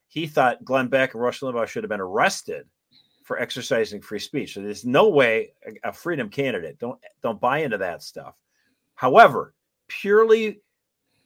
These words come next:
analyzing it in a political way,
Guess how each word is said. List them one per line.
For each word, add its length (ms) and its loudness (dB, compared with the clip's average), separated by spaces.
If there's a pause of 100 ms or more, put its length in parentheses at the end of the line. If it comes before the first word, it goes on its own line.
(320)
analyzing 680 2
it 220 -12 (300)
in 140 -10
a 60 -10
political 460 -4
way, 380 -4